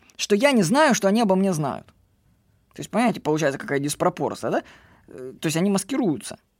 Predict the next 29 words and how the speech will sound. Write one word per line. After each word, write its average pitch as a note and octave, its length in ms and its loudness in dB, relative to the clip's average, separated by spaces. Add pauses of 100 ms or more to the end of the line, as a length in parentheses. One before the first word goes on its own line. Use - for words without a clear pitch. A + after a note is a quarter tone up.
Они E3+ 240 2
знают D3+ 340 2
обо D#3 140 0
мне E3+ 160 -2
все, G#4 420 -4 (240)
а - 80 -8
я E4 100 -4
как D4+ 140 -6
бы F#3+ 100 -2
н-, F3+ 320 -2
не G#3 60 0
знаю, F#3+ 280 2
что C3 140 -6
они B2+ 120 -6
знают. - 360 -8 (280)
Но C#3+ 60 -2
я F#3+ 180 0
на B3+ 100 2
самом D#3 240 -2
деле F#3+ 180 0
знаю. D#3+ 380 -2 (640)
Это E3 140 -2
двойная G3+ 560 6
игра, C#4 320 4 (400)
и F#3+ 140 0
пришло G#3 500 2
время A3 380 4
раскрыть G#3 400 0
карты. - 420 -6